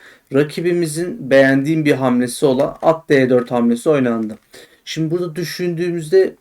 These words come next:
e, ben bu atı almak zorunda mıyım? Hani fili kaçsam ne olur ya da kısa rok yapsam ne olur diye düşündüğümüzde aslında pek hoş şeyler olmuyor. Örnek veriyorum, kısa rok yaptığınızda burada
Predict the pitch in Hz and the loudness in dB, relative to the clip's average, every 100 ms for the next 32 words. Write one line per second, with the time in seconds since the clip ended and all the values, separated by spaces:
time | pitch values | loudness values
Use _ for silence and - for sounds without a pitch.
0 | - 139 123 123 165 180 175 160 156 - | -4 0 0 0 0 0 2 2 0 0
1 | 147 131 147 147 139 135 135 143 135 117 | 2 2 0 0 2 2 2 2 2 2
2 | 120 147 _ _ - 123 120 - 147 147 | 0 -6 _ _ -6 -6 -4 -2 -2 0
3 | 127 - 160 151 135 123 131 139 117 120 | -4 -2 0 2 0 2 4 4 4 0
4 | - 135 120 120 131 - 156 143 135 120 | -4 -4 -4 -6 -8 2 2 2 0 0
5 | - 156 139 131 147 143 131 117 123 113 | 0 -2 0 2 4 4 2 0 0 -2
6 | 147 - 156 156 151 143 175 170 - - | -6 -6 -4 -2 -4 -2 -4 -4 -10 -20
7 | - 147 - 165 160 165 156 147 - 135 | -6 -4 -2 -6 -4 -6 -6 -6 -2 -2
8 | 165 - 139 135 120 110 127 156 - _ | -2 0 2 2 2 0 -4 -8 -20 _
9 | - 170 170 165 156 156 147 147 151 - | 0 2 2 0 -2 0 0 0 -4 -8
10 | - 214 190 156 143 131 - - 120 110 | -4 0 2 0 0 -2 -2 -2 -2 0
11 | 110 113 117 117 - | -2 -4 -4 -6 -8